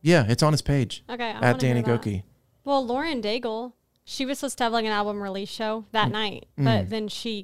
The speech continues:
Speaker 2: canceled it and just did, like, a prayer
Speaker 1: Yeah.
Speaker 2: deal where people came to a
Speaker 1: Oh,
Speaker 2: venue,
Speaker 1: yeah, I
Speaker 2: so
Speaker 1: saw that.
Speaker 2: Yeah, and then I
Speaker 1: People
Speaker 2: think she sang, um, I forget what it was, but
Speaker 1: Yeah.
Speaker 2: a lot of, yeah,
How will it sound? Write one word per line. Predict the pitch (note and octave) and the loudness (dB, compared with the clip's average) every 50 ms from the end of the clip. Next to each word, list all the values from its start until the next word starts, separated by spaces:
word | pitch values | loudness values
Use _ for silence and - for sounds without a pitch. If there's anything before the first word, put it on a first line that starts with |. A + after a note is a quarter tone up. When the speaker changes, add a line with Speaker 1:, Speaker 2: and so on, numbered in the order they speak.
| G#3+ - | -12 -10
Speaker 2:
canceled | - A#3 A3 G#3+ - - G#3 | -6 -4 -4 -4 -4 -6 -8
it | G#3 G3+ | -8 -8
and | G3+ F#3+ | -10 -12
just | G#3 F#3+ - | -14 -12 -12
did, | G#3+ G3 | -12 -12
like, | G#3 G#3 - | -10 -12 -14
a | |
prayer | - - - - - - G3+ - _ _ _ _ _ _ _ | -16 -14 -12 -12 -12 -12 -14 -16 _ _ _ _ _ _ _
Speaker 1:
Yeah. | - C#3 C#3 C3+ A#2+ | 2 2 4 4 4
Speaker 2:
deal | - A3 G#3+ | 4 2 0
where | G#3 G3+ | 0 -4
people | - A3+ - G3+ | -6 -8 -10 -10
came | - G#3+ G#3 G3+ G3+ F3+ - _ _ _ _ _ _ _ _ _ _ _ _ | -10 -8 -8 -8 -10 -12 -16 _ _ _ _ _ _ _ _ _ _ _ _
to | - - | -10 -8
a | A3 | 2
Speaker 1:
Oh, | G#3 G3 G3+ G#3 | 6 8 8 8
Speaker 2:
venue, | G#3+ G#3 A#3+ | 8 8 6
Speaker 1:
yeah, | B3 A#3+ | 6 6
I | G3+ F#3+ | 6 6
Speaker 2:
so | - G#3 | 4 4
Speaker 1:
saw | G#3 B3+ C#4+ D#4+ | 4 4 4 4
that. | B3+ D#3 F#2 F2 C2+ - - _ _ | 4 2 0 0 -4 -8 -14 _ _
Speaker 2:
Yeah, | A3 A3+ G#3+ G#3 G#3 | -2 -2 0 0 0
and | G#3+ G#3+ | 4 4
then | F#3 G#3+ | 4 4
I | A3 | 4
Speaker 1:
People | - | 2
Speaker 2:
think | E3+ A3+ G#3 | 0 -2 -4
she | - A#3 G#3+ | -8 -10 -10
sang, | - - G#3 G#3 G#3 G#3+ G#3+ F#3+ F#3+ - | -8 -8 -8 -6 -8 -8 -10 -12 -14 -14
um, | - A3 G#3 G3+ G#3 G#3 G3+ _ _ _ _ _ _ _ _ _ _ _ | -12 -12 -10 -12 -12 -16 -18 _ _ _ _ _ _ _ _ _ _ _
I | - | -14
forget | - A3 G#3 A3+ | -10 -8 -6 -6
what | A3+ A3 | -6 -8
it | - | -8
was, | - B2 A#3+ A#3 - - _ | -10 -12 -12 -14 -16 -14 _
but | - A#2+ - - - _ _ _ _ _ _ _ _ _ _ _ _ _ _ _ _ | -10 -10 -10 -12 -18 _ _ _ _ _ _ _ _ _ _ _ _ _ _ _ _
Speaker 1:
Yeah. | D3+ D3 C#3 B2 G#2+ F#2+ G2 - - | 4 6 6 6 4 2 -2 -6 -6
Speaker 2:
a | - A#3 | -4 0
lot | A#3 A#3 A3+ A3 | 2 4 4 4
of, | A3+ A3 G3+ - - | 2 -2 -4 -8 -6
yeah, | C4 B3 A3+ G#3+ G3+ | -2 0 0 0 -2